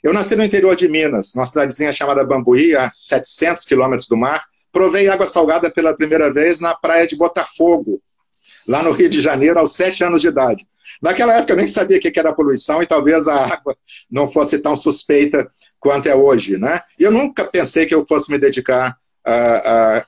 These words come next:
a questões relacionadas com o mar, com as regiões costeiras, e isso surgiu no final da faculdade, né, no último ano de faculdade, fiz um curso de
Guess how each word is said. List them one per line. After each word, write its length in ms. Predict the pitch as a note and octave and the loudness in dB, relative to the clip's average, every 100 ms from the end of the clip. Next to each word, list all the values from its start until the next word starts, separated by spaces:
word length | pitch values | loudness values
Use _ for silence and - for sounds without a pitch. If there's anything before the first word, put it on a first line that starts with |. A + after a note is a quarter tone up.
| A#2 | -6
a 20 | |
questões 580 | - C3 - C3+ C3+ B2+ | -2 -2 0 -2 -2 0
relacionadas 760 | C3 B2 - A#2 A#2+ A#2 A2+ | 0 0 0 0 -2 0 -2
com 220 | - A#2+ A#2 | -2 0 2
o 60 | |
mar, 360 | A2 A2+ B2+ - | 0 0 -4 -4
com 80 | A2 | -6
as 120 | - | 0
regiões 400 | A2+ G#2+ A2+ A2 | -2 0 -2 -2
costeiras, 680 | A2 - A#2+ B2 C3 A2 - | -2 -2 2 2 2 -2 -4
e 100 | A#2 | -2
isso 240 | B2+ - C#3+ - | -2 -4 -12 -18
surgiu 600 | - - C3+ G#2+ E3+ E3 - - - | -6 0 2 4 2 2 -2 -20 -4
no 140 | B2+ | -2
final 380 | C3 C#3+ D3 F#3 | 0 0 0 0
da 100 | C#3+ | 0
faculdade, 760 | C#3 B2 A2 A#2 D3 D#3 B2 _ _ | -2 -2 0 0 0 -4 -10 _ _
né, 200 | G#2+ B2 | -4 -2
no 100 | B2+ - | -2 0
último 360 | B2+ D#3 C3 B2+ | 0 0 0 0
ano 160 | C3 | 0
de 80 | G#2+ | -2
faculdade, 500 | B2 A2+ G#2+ C3+ C#3 | -2 0 0 0 -2
fiz 220 | - B2 | -2 -2
um 100 | A#2+ | -2
curso 320 | - B2 - | 0 0 0
de 240 | G2+ G#2+ | 0 0